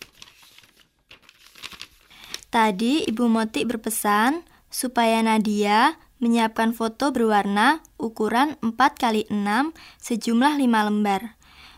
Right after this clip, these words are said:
Besok sore, foto itu harus Nadia serahkan ke Sanggar bersama Ibu.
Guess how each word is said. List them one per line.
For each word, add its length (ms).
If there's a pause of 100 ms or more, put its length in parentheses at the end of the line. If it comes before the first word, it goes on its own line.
(100)
Besok 280
sore, 560
foto 320
itu 360
harus 200
Nadia 360
serahkan 440
ke 80
Sanggar 640
bersama 440
Ibu. 400